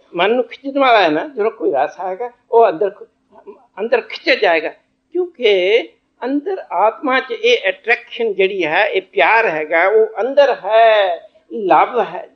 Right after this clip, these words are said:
love belongs to God। ਉਹ ਲਵ ਦੀ ਸੋਰਸ ਤੁਹਾਡੇ ਅੰਦਰ ਬੈਠਾ ਹੈ ਗੁਰੂ ਨਾਨਕ। ਉਹ ਤੁਹਾਨੂੰ ਖਿੱਚ ਲਏਗਾ, ਤੁਹਾਡੀ ਬਿਰਤੀ ਸੁਰਤੀ ਨੂੰ ਉਹ ਅੰਦਰ ਖਿੱਚ ਲਏਗਾ। ਹੁਣ ਇਹ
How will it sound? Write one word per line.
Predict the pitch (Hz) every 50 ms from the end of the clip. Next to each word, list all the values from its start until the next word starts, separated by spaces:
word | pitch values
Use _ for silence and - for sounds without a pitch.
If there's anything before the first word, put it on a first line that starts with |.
| _ -
love | 139 160 208 233 226 254
belongs | 202 175 165 175 185 214 226 220 - - -
to | -
God। | - - 180 208 202 170 127 - - - _ _ _ -
ਉਹ | 294 302
ਲਵ | 311 208 170 170 214 247 262 277
ਦੀ | 302 339 294
ਸੋਰਸ | - - - 226 262 277 277 277 - - -
ਤੁਹਾਡੇ | 220 233 262 202 180
ਅੰਦਰ | 185 214 247 233 -
ਬੈਠਾ | 139 156 151 151 - - 170
ਹੈ | 156
ਗੁਰੂ | 135 151 151 143
ਨਾਨਕ। | 143 123 120 123 117 98 _ _ _ _ _ _ _ _ _ _ _ _ _ _ _ _ _ _ _ _ _ _ _ _ _ _ _ _ _ _ _ _ _ _ _ _ _ _ _ _ _ _ _ _ -
ਉਹ | - 403
ਤੁਹਾਨੂੰ | - - 285 440 427 -
ਖਿੱਚ | 277 302 302 -
ਲਏਗਾ, | 269 311 302 302 302 302
ਤੁਹਾਡੀ | 302 - 285 285 285 294
ਬਿਰਤੀ | 277 285 262 - - 302 -
ਸੁਰਤੀ | - - - - - 403 269 311 233
ਨੂੰ | 226 208 180 151 135 113 - _ _ _ _ _ _ _ _ _ _ _ _ _ _ _ _ _ _ _ _ _ _ _ _ _ _ _ _ _ _ _ _ _ _ -
ਉਹ | 247 302 330
ਅੰਦਰ | 330 349 349 359
ਖਿੱਚ | 339 - 269 294 277 262
ਲਏਗਾ। | 311 302 269 254 240 220 214 196 185 160 139
ਹੁਣ | 135 185 247 254 247
ਇਹ | 240 220 214